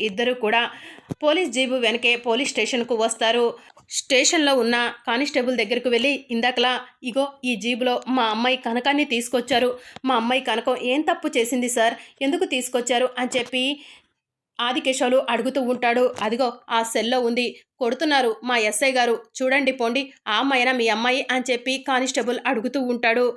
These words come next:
ఇక ఆదికేశవులు కనకాన్ని అలా చూసి, "అమ్మ కనకం"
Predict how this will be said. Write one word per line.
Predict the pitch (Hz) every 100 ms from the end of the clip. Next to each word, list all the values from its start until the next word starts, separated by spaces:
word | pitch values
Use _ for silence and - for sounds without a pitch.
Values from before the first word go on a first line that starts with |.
| - - -
ఇక | 294 285 262 208
ఆదికేశవులు | 226 240 240 226 233 233
కనకాన్ని | 233 233 208 220 247 240 233 247 - -
అలా | 285 277
చూసి, | 269 214 226 277 247
"అమ్మ | 247 262
కనకం" | 330 240 247 269